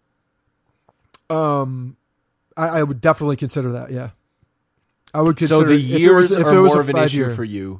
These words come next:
Speaker 2: than
Speaker 1: Yes.
Speaker 2: the money.
Speaker 1: Oh, thousand percent, definitely.
Speaker 2: You don't want to be
Speaker 1: I don't wanna get stuck.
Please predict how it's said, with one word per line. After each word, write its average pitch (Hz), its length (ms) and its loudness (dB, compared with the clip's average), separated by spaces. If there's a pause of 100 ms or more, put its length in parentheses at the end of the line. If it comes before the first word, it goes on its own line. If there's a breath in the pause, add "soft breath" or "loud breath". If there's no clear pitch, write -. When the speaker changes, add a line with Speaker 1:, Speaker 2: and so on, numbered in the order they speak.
(140)
Speaker 2:
than 113 180 -4
Speaker 1:
Yes. 107 140 -4
Speaker 2:
the 104 60 -8
money. 92 300 -12 (320)
Speaker 1:
Oh, 143 300 -4
thousand 143 460 -6
percent, 123 280 -10
definitely. 123 380 -12 (260)
Speaker 2:
You 131 160 -2
don't 147 160 -2
want 131 400 -4
to 127 220 -6
be 113 540 -6 (340 soft breath)
Speaker 1:
I 151 100 -2
don't 165 80 2
wanna 170 140 2
get 156 100 -2
stuck. - 520 -6